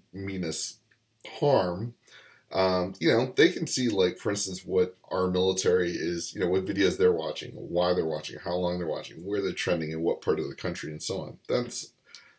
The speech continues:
that's potentially, um, an issue.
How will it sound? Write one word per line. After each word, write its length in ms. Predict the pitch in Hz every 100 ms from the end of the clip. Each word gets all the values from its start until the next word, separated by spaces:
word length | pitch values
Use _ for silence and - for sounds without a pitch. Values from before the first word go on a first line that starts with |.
| -
that's 160 | 170 175
potentially, 880 | 185 151 143 135 117 98 92 90 90
um, 360 | 82 78 82 - _ _ - - _ 101
an 120 | 95
issue. 440 | 98 98 - 69